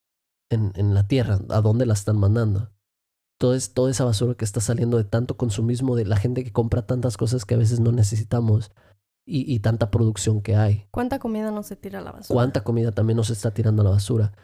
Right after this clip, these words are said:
Speaker 1: Estaba, mm, de eso es lo que te explicaba el otro día, que el cuarenta por ciento de la comida en todo el mundo, de la comida que se hace, y ahorita ya tenemos, hoy en día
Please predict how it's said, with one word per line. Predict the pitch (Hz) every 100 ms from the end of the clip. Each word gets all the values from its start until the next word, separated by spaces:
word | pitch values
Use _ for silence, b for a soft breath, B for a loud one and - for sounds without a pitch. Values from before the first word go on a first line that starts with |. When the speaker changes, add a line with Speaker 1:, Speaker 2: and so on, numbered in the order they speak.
| b 139
Speaker 1:
Estaba, | 104 117 123 123 120 104
mm, | 127 101
de | 139 117
eso | 117 131
es | 131
lo |
que | 117
te | -
explicaba | - 104 110
el | 110
otro | 101 110
día, | 104 - B B B
que | - 117
el | 107
cuarenta | 120 127 156
por | 123
ciento | 139 147
de | 143
la | 107
comida | 113 120 135 135
en | 123 104
todo | 123
el | 127
mundo, | 113 90 -
de | 107
la | 104
comida | 117 123 139
que | -
se | 117 113 107
hace, | 127 190 -
y | 143 -
ahorita | 127 180
ya | 165
tenemos, | 165 156 165 - -
hoy | 160
en | 170
día | 170 202